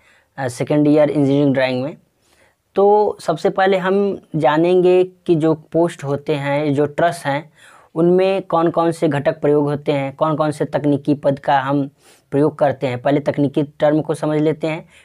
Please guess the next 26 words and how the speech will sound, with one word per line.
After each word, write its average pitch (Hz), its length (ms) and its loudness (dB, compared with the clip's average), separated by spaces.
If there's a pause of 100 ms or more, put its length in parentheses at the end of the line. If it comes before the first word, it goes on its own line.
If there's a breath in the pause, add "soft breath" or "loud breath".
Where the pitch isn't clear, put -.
(120)
फिर 196 120 2
इसके 185 240 0
बाद 160 240 2
हम 160 180 0
इसके 160 360 2
अगली 160 320 2
वीडियो 151 340 4
में 147 120 2
इसके 143 240 -2
ड्राइंग 135 340 0
को 185 280 -2 (240 soft breath)
समझेंगे 143 480 2
कि 160 140 -8
कैसे 156 260 0
ड्राइंग 135 300 0
बनाया 113 240 -2
जाता 110 280 -6
है। 107 100 -6
तो 131 300 -6 (220 loud breath)
आइए 170 200 4
हम 180 140 0
समझते 170 380 -2
हैं 165 300 -4 (240 soft breath)
तकनीकी 156 380 2
पदों 160 320 2
को। 196 200 -6